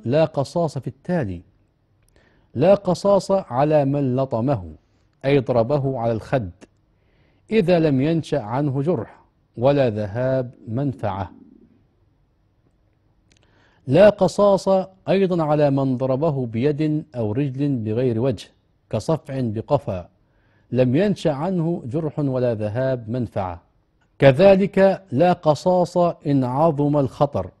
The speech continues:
والخوف في غير الجراح التي بعد الموضحة، وهي جراح الجسد إلى غير ما تقدم.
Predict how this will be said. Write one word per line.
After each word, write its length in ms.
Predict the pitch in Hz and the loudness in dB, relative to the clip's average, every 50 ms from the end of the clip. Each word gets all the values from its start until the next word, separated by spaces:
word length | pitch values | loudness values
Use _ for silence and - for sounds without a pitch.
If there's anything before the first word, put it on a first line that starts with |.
| _ _ - | _ _ -4
والخوف 800 | 117 117 117 107 - - 160 160 131 101 - - - - _ _ _ _ _ _ _ _ _ | 0 0 0 0 0 0 2 2 2 0 -4 -8 -20 -20 _ _ _ _ _ _ _ _ _
في 160 | - 127 123 120 | -4 -2 0 0
غير 520 | 123 143 151 143 139 139 139 139 - 123 | 2 2 4 4 4 2 2 0 -2 -4
الجراح 580 | 117 107 101 113 117 135 143 143 127 - - _ _ _ _ _ _ _ - - | -6 -6 -2 -2 0 2 2 2 0 -2 -6 _ _ _ _ _ _ _ -10 -6
التي 480 | 110 107 113 147 147 - - 117 110 104 | -4 -2 0 0 0 -2 -2 -4 -4 -2
بعد 260 | 107 139 139 131 123 | 0 0 0 0 0
الموضحة، 680 | 120 117 117 113 113 110 101 110 135 127 - - 87 - - | -2 -2 -2 -2 -4 -4 -4 -2 -4 -4 -4 -6 -20 -20 -14
وهي 340 | 123 120 120 113 120 135 127 | -8 -4 -2 0 2 2 2
جراح 340 | 113 123 135 151 147 - - | 2 2 2 2 0 0 -2
الجسد 360 | 110 110 151 135 - 131 123 - | -6 -6 -6 -6 -6 -8 -8 -6
إلى 240 | 147 127 127 120 117 | -4 0 2 2 2
غير 460 | 110 107 135 143 135 131 127 131 135 - | 2 2 0 2 2 0 -2 -2 -4 -6
ما 180 | 104 107 117 113 | -6 -6 -6 -6
تقدم. 600 | - - - - 101 92 87 90 101 92 92 | -6 -8 -8 -8 -8 -8 -8 -8 -10 -10 -10